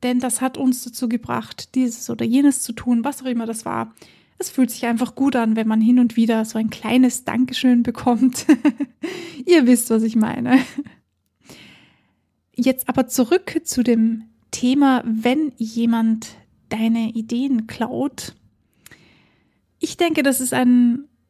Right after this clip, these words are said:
Komponisten-Musikerleiden, dass man Angst davor hat, etwas zu schreiben, das dann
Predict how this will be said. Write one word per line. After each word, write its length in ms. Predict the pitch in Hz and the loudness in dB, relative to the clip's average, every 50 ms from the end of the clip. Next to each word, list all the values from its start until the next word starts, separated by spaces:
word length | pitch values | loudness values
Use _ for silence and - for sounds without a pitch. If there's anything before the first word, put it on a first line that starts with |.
| _ _ _ - | _ _ _ -6
Komponisten-Musikerleiden, 3250 | - - 247 247 - 269 254 247 254 302 - - - - 254 247 247 240 240 240 233 254 277 - - - 254 247 247 - - - - 254 240 226 226 - - 262 254 240 240 240 240 254 294 277 - 233 247 233 233 226 220 220 226 233 226 233 233 240 247 262 254 247 - | -2 -2 -2 2 6 8 8 8 8 6 4 0 -2 0 2 2 4 4 2 2 0 -2 -6 -8 -4 -2 -2 -2 -2 -4 -6 -4 -2 -2 -2 -2 -4 -6 -6 -2 2 4 6 6 8 6 6 4 0 -2 -2 -2 -2 -2 -2 -2 -2 0 2 4 4 4 4 2 0 -2 -2
dass 280 | 240 233 226 - - | -4 -6 -6 -2 0
man 580 | 254 240 240 233 233 233 233 233 233 233 233 - - _ _ _ _ _ _ _ _ _ - | 2 2 4 4 4 4 4 4 4 2 0 -4 -10 _ _ _ _ _ _ _ _ _ 0
Angst 380 | 247 247 262 285 - - - | 2 4 4 4 2 0 -2
davor 360 | 262 247 - 240 240 240 226 | -4 -2 -2 -2 -2 0 -2
hat, 260 | 226 226 226 220 226 - | -2 -4 -6 -8 -10 -10
etwas 360 | 294 233 - - 226 220 - | -12 -8 -6 -6 -6 -6 -6
zu 100 | - 240 | -6 -6
schreiben, 540 | - - - 220 226 233 247 262 254 247 240 | -6 -6 -6 -2 -2 0 2 4 4 4 2
das 300 | - 220 220 - - - | 0 -4 -6 -8 -6 -4
dann 520 | 226 220 220 220 220 220 220 233 220 - | -2 0 2 2 2 2 0 0 -2 -6